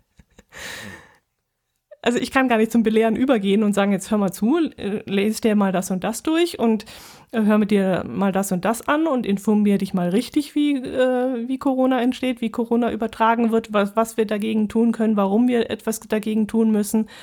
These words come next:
und, und, und, und. So weit komme ich gar nicht, sondern ich frage einfach nur, "Wie kommst du auf diese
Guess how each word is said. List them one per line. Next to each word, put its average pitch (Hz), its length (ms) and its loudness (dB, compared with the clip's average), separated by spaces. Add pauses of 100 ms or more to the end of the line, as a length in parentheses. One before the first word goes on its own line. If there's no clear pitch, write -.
(200)
und, 214 220 0
und, 196 180 -2
und, 175 200 -4
und. 269 200 2
So 220 80 -2
weit 185 140 2
komme 359 180 2
ich 285 100 0
gar 196 160 0
nicht, 277 160 0
sondern 233 280 0
ich 202 100 -6
frage 208 300 -2
einfach 262 320 -2
nur, 262 160 2 (260)
"Wie 240 280 0
kommst - 480 -4
du 302 140 -6
auf 202 200 -2
diese 285 540 2